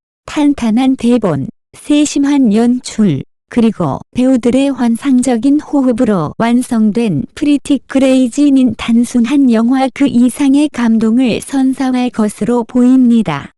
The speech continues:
오늘의 쇼케이스는 단지 시작에 불과하며 앞으로 관객들을 웃기고 울리며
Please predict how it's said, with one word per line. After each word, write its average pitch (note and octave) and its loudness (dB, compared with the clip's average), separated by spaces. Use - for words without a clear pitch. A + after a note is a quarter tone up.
오늘의 C4+ 2
쇼케이스는 C#4 0
단지 C4 0
시작에 B3+ -2
불과하며 A3 0
앞으로 G3+ -2
관객들을 A#3+ 0
웃기고 B3+ -2
울리며 A#3 2